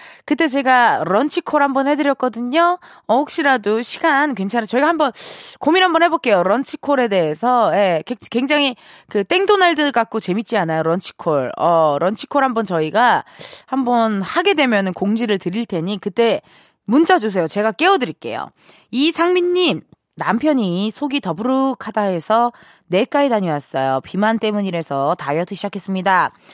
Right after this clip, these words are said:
남편이 삶에 의욕이 없어 보이네요. 또 맛있게 먹는 남편 모습에 나름 행복했는데 저까지 우울해집니다. 캬, 이게 상민님은 정말 사랑꾼이에요. 왜냐면 누군가가 밥 먹는 게 꼴배기 싫어지면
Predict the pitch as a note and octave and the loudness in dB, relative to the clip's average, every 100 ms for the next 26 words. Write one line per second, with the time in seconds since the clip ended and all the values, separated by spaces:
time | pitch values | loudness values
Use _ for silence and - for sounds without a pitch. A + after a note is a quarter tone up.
0 | - - F#3 A#3 D4+ D#4 D4+ E4 E4 C4 | -20 -6 -2 0 0 0 0 2 2 2
1 | G#3+ C#4+ C4 F#3 C4+ C#4 C4 A#3+ G3 G#3 | 0 0 0 -2 -2 -2 -2 0 2 0
2 | A#3+ A#3 D3 - - C4+ C4 B3 E3 F3 | 0 -2 -2 -4 -6 -4 -2 -2 -2 -2
3 | A#3 A3 - B3 C4 - - - E3 G3+ | -4 -4 -4 -2 -2 -6 -18 -4 -2 0
4 | D4 D4+ - F3+ C#3 B2+ B2 C3+ - - | -2 -2 -2 -2 -2 -6 -8 -8 -16 -20
5 | - E3+ E3+ D#3 G3 G#3+ - D3 C3 B2 | -10 -2 -2 0 2 2 2 -2 -4 -4
6 | B2 A#2+ - - - - - - - - | -2 -4 -4 -4 -4 -4 -14 -20 -20 -20
7 | - F#3+ F#3 G#3+ G3 A3 F#3 C#3 _ _ | -10 -6 2 4 4 2 0 -6 _ _
8 | _ _ - C4 D4+ D#4+ C#4+ A#3+ A3+ E3 | _ _ -8 0 2 4 2 2 0 0
9 | F3 F3 C#4 D4+ A3+ F3+ C3+ C3+ C3 - | -4 -2 -4 -4 -4 -4 -4 -8 -10 -14
10 | - - - F3 G3 G#3 C4 F3+ - _ | -20 -20 -6 -2 0 2 4 2 -2 _
11 | _ _ - _ _ E3+ F3 A3+ D4 C4 | _ _ -18 _ _ -8 -4 0 2 2
12 | A#3 F3 F3+ G#3+ G#3 F#3 - E4 F4+ D#4+ | 0 -2 -2 0 -2 -2 2 2 4 0
13 | A#3+ A3 E3+ E3 D#3 E3+ F#3 D3 | -2 -6 -6 -6 -2 0 0 -2